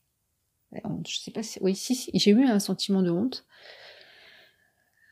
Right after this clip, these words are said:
De me dire, euh, pff, j'aurais peut-être, euh, dû faire quelque chose pour qu'elle puisse, euh, que, voilà, que son amie soit là. Donc j'avais honte par rapport à ça,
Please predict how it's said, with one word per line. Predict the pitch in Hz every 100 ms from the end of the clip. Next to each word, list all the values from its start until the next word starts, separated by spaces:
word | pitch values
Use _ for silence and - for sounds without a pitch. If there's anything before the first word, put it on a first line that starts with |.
| _ _ _ _ _
De | -
me | 170
dire, | 185 185
euh, | 185 175 180
pff, | - - - - 185
j'aurais | 180 170
peut-être, | - 160 - 175
euh, | 160
dû | 147 175
faire | - 190
quelque | 185 175 170
chose | - 220
pour | - 202
qu'elle | - 196 185 180 170
puisse, | - 180 - 185
euh, | 170 175 170 170 185 180 _ _ _ _ _ _ _ _ _ _ _ _ _ _ _ _ _ -
que, | -
voilà, | 147 143 165 214
que | 214
son | 180
amie | 160 156
soit | - 160
là. | 170 262 262 _ _ _ _ _ _ _ _ _ _ _ _ -
Donc | 175
j'avais | 175 165
honte | 208
par | 208
rapport | 180 175 180
à | 170
ça, | 175 170 247